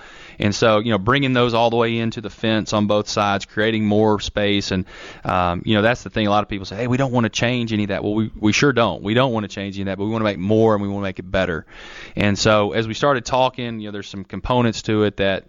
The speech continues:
you know, I think are gonna be really neat. The, the indoor facility out in right field, um, is really kind of a,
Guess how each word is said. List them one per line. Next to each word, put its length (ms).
you 120
know, 100
I 60
think 240
are 60
gonna 120
be 120
really 300
neat. 340
The, 220
the 160
indoor 300
facility 560
out 160
in 140
right 240
field, 480
um, 540
is 140
really 240
kind 220
of 100
a, 240